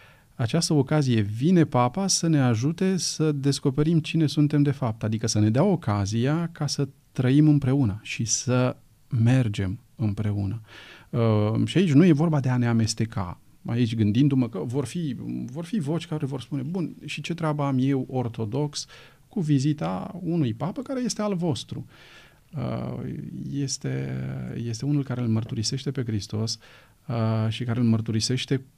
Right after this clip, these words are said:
atât de întrupat prin gesturile lui, încât, uh, am putea spune, gesturile lui șochează uneori. Acel sărut al picioarelor din, liderilor din Sudanul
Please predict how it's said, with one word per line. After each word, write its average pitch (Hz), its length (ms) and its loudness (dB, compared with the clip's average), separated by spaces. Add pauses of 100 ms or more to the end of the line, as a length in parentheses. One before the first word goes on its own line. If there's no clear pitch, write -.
(420)
atât 156 280 0
de 208 80 6
întrupat 123 640 4
prin 113 220 4
gesturile 156 540 6
lui, 143 320 6
încât, 139 640 2
uh, 131 480 -2
am 147 160 -4
putea 151 180 0
spune, 143 300 2
gesturile 143 440 2
lui 156 240 2
șochează 135 640 2
uneori. 101 640 -2
Acel 151 320 0
sărut 131 500 2
al 117 140 0
picioarelor 127 680 0
din, 131 380 2 (180)
liderilor 123 600 2
din 131 280 4 (300)
Sudanul 117 760 2